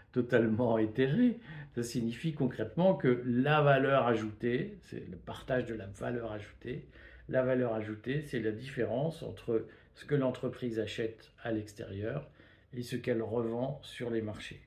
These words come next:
Entre les deux, en principe, il y a une différence favorable à l'ent-, favorable à l'entreprise et ça s'appelle la valeur ajoutée. Il y a un débat aujourd'hui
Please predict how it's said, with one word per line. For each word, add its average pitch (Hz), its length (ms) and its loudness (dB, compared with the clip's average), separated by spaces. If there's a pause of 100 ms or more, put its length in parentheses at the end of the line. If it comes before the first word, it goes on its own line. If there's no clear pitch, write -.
(140)
Entre 123 360 -2
les 113 140 0
deux, 127 280 2
en 120 120 -2
principe, - 600 -8 (640)
il 120 120 -4
y 131 60 0
a 131 40 4
une 123 80 8
différence 113 580 -2
favorable 120 560 4
à - 20 0
l'ent-, 104 220 -4 (140)
favorable 127 580 0 (380)
à 131 80 -2
l'entreprise 127 840 -2
et 160 80 0
ça 143 140 0
s'appelle 160 520 0
la 160 320 -2 (320)
valeur 160 480 12
ajoutée. 143 580 6 (640)
Il 143 140 6
y 156 80 10
a 135 180 10
un 117 120 2
débat 123 500 4
aujourd'hui 117 480 -2